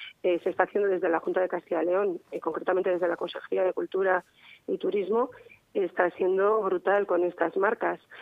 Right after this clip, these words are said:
tanto con, eh, Ruta del Vino Arlanza, como, bueno, perdón, Arlanza, todas las rutas del vino, digo Arlanza porque es la concreta nuestra, eh, como con Posadas Reales.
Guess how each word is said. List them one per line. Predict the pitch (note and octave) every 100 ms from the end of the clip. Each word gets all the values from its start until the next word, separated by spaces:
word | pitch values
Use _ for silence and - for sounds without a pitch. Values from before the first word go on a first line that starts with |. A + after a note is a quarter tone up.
| - -
tanto | - F3 F3+ F3
con, | F#3 F3 F3 E3+ F3 F3 F3
eh, | F3 E3+ F3 E3+
Ruta | F3+ F3+
del | F3
Vino | F#3 F3+
Arlanza, | F3 F3+ G#3 G#3 A3+ A#3+ B3
como, | F3+ F3+ F3+ F3+ -
bueno, | F#3
perdón, | F#3+ F#3 F3+
Arlanza, | D#3+ F#3 F#3+ A3 - -
todas | G3+ F#3
las | F3
rutas | F3+ F3 -
del | G#3
vino, | G3 G#3 G#3 - - A3 -
digo | G3+ G3
Arlanza | F#3 F#3 G3+
porque | F#3 F#3+
es |
la | F#3
concreta | - E3+ F#3+ F#3 F#3
nuestra, | F#3+ - A3 C#4 _ _ _
eh, | G3 F#3+
como | F#3+ G3 F#3
con | F#3 F3+
Posadas | F3 F#3+ F#3+ F3
Reales. | F3+ F3+ E3